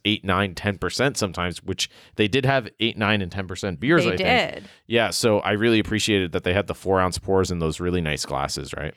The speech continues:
Speaker 2: Yeah, and I should also say, I think this goes into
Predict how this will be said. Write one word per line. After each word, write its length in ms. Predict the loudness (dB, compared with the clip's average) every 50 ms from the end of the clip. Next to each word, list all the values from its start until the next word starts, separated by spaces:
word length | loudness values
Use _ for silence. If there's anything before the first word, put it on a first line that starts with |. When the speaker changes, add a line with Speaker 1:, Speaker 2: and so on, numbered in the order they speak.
| _ _ _
Speaker 2:
Yeah, 440 | -6 -2 2 2 4 4 2 0 -2 -2
and 420 | -2 -2 -2 -2 -4 -6 -8 -10 -14 _ _ -2
I 280 | 0 0 2 0 -2 -4 -4
should 200 | -4 -2 2 2
also 260 | 2 2 2 2 0
say, 400 | 0 2 0 0 0 0 -4 -6 -10 -12 _ _ 0
I 100 | 0 0
think 220 | 0 0 -2 -2 0
this 180 | -2 -2 -2
goes 400 | 0 0 0 2 0 -2 -4 -8 -8 _ -4
into 640 | -2 -2 -4 -6 -6 -4 -4 -2 -2 -2 -2 -4